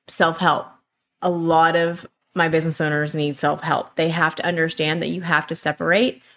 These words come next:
your mental health wellness from your personal health wellness, right? So, like, example, I'm just gonna give a little personal, like, right now, one of our employees is dealing with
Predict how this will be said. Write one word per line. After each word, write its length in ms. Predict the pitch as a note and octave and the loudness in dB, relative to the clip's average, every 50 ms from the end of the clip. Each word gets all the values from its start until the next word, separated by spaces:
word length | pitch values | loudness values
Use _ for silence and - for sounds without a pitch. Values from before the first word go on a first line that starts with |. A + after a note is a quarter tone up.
| _ _ _ _ _ - | _ _ _ _ _ -4
your 480 | - F3+ F3+ E3+ E3 D#3+ D#3 D3+ - - | 0 2 2 4 4 4 4 2 2 0
mental 360 | - E3+ E3 E3+ E3+ G3 F#3 | 0 0 0 2 2 2 2
health 260 | F3+ F3 E3+ E3+ F3 - - - - _ _ _ _ F#3 | 2 2 2 0 0 -4 -14 -20 -20 _ _ _ _ -2
wellness 520 | F3+ E3 D#3 D#3+ D#3+ E3 E3 E3+ E3 - | 2 2 2 2 2 0 0 -2 -2 -4
from 260 | - - D#3+ D#3 E3 E3 | -2 0 0 0 0 0
your 140 | D#3+ D#3+ | -4 -6
personal 480 | - - - A3+ A3 G#3+ - F3+ D#3 D#3 | -6 -2 0 0 0 0 0 -2 -4 -4
health 320 | D#3+ D#3+ D3 C#3+ - - - - | -2 0 -2 -2 -2 -6 -8 -6
wellness, 420 | D#3+ D3 - G2 G#2+ - - - | -4 -4 -4 -6 -8 -10 -10 -4
right? 320 | - - D3+ D3+ D3 - - - - - _ | 0 2 2 2 2 0 -6 -14 -20 -20 _
So, 100 | - - | 0 2
like, 220 | G#3 F#3+ F3+ - - | 2 2 2 2 0
example, 540 | A3 G3+ G3 F#3 F3 E3+ E3 D#3+ D3+ D3+ - | -2 0 2 2 2 2 2 -2 -2 -2 0
I'm 160 | - E3+ E3+ | 0 0 -2
just 100 | E3 E3 | -2 -4
gonna 140 | F3+ E3 E3 | -4 -4 -2
give 80 | E3+ | -2
a 60 | D#3+ D#3 | -2 -4
little 100 | D3+ - | -2 -2
personal, 480 | F#3 E3+ E3 - F3 E3 D#3 D3+ D3+ | -2 -2 -2 -2 -2 0 0 2 2
like, 160 | D#3 D3 D3+ | 2 2 4
right 120 | F3 E3 E3+ | 4 2 4
now, 360 | F3+ E3+ D#3 D3+ D#3 - - _ _ _ _ - | 4 2 2 2 0 -4 -10 _ _ _ _ -6
one 200 | G#3 F3+ F3+ F3 | -4 0 0 2
of 120 | E3+ E3 | 2 4
our 420 | E3 D#3+ D#3+ D#3+ D#3 D#3 D3+ - - | 4 6 6 6 6 4 2 0 -2
employees 640 | F3 E3 - G3 F3+ E3 D3+ D#3 D#3 F3 - - | -6 -6 -2 0 2 2 2 2 0 -2 -4 -4
is 380 | - - E3+ D#3+ D#3 D#3+ D#3 D#3 | -2 2 2 4 4 2 0 0
dealing 340 | E3+ E3+ D#3 D#3 D#3+ D#3+ D#3 | 0 0 0 0 -2 -2 -2
with 300 | D#3 D#3 D3+ D3+ D3+ | -2 0 0 0 -2